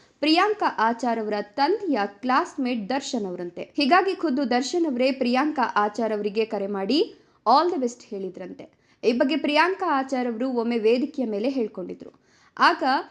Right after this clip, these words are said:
ನಟ ಹಾಗೂ ನಿರ್ದೇಶಕ ಆಗಿರ್ತಕ್ಕಂಥ ತರುಣ್ ಸುಧೀರ್ ಅವರು ಕೂಡ, "ನಾನು ಕಳೆದ ವಾರವಷ್ಟೇ ದರ್ಶನ್ ಅವರನ್ನ ಭೇಟಿ ಮಾಡಿದ್ದೆ, ಆದ್ರೆ ಈ ವಿಚಾರದ ಬಗ್ಗೆ ದರ್ಶನ್ ಅವರು ಎಲ್ಲಿಯೂ ಕೂಡ ಮಾತಾಡಿಲ್ಲ, ನನಗೆ ಪ್ರಿಯಾಂಕಾ ಅವರ ಬಗ್ಗೆ ಏನನ್ನೂ ಹೇಳಿಲ್ಲ" ಅಂತ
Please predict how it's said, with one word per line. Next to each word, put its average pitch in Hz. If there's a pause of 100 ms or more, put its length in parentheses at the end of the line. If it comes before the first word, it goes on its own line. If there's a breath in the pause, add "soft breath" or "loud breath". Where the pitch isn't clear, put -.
(140)
ನಟ 269
ಹಾಗೂ 311
ನಿರ್ದೇಶಕ 262
ಆಗಿರ್ತಕ್ಕಂಥ 208
ತರುಣ್ 240
ಸುಧೀರ್ 233
ಅವರು 202
ಕೂಡ, 202 (300)
"ನಾನು 294
ಕಳೆದ 320
ವಾರವಷ್ಟೇ 254
ದರ್ಶನ್ 240
ಅವರನ್ನ 214
ಭೇಟಿ 202
ಮಾಡಿದ್ದೆ, 196 (160)
ಆದ್ರೆ 254
ಈ 254
ವಿಚಾರದ 302
ಬಗ್ಗೆ 247
ದರ್ಶನ್ 220
ಅವರು 220
ಎಲ್ಲಿಯೂ 247
ಕೂಡ 220
ಮಾತಾಡಿಲ್ಲ, 202 (520 loud breath)
ನನಗೆ 269 (360 loud breath)
ಪ್ರಿಯಾಂಕಾ 349
ಅವರ 269
ಬಗ್ಗೆ 220
ಏನನ್ನೂ 247
ಹೇಳಿಲ್ಲ" 233
ಅಂತ 185